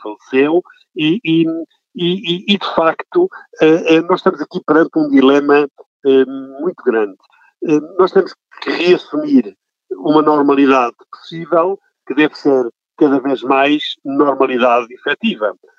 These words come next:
porque senão vamos morrer de outras causas que não são os covid. E nós sabemos que a mortalidade dos doentes, há estudos da Escola Nacional de Saúde Pública que a Siona pertence e que mostraram que, de facto, houve um aumento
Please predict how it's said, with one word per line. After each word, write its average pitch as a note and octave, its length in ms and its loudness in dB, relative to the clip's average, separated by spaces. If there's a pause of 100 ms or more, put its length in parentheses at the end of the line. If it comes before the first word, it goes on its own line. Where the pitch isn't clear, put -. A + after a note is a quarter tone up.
(260)
porque - 220 -6
senão C#3+ 460 2 (280)
vamos C3+ 240 0
morrer C#3 320 0
de - 80 -4
outras C#3+ 260 0
causas C3+ 460 0
que C3 100 -2
não B2 160 4
são C3 400 0 (240)
os - 160 -12
covid. B2 400 0
E - 20 2
nós D#3+ 220 4
sabemos D3+ 400 0
que - 120 -2
a - 20 2
mortalidade B2+ 580 2 (420)
dos C3+ 200 -8
doentes, B2+ 440 0
há A#2 60 2
estudos - 440 -12 (260)
da C3+ 60 2
Escola B2+ 260 0
Nacional B2 320 -2
de - 80 -16
Saúde B2+ 180 -16
Pública C#3+ 360 -2
que - 100 -10
a B2 40 -4
Siona B2 300 -2 (380)
pertence D#3 420 0 (280)
e F3+ 80 -4
que F#3 100 -8
mostraram D#3 460 -2
que, - 180 -10
de - 60 -20
facto, D3 440 -2 (220)
houve C#3+ 240 0
um C#3+ 160 4
aumento D#3 580 2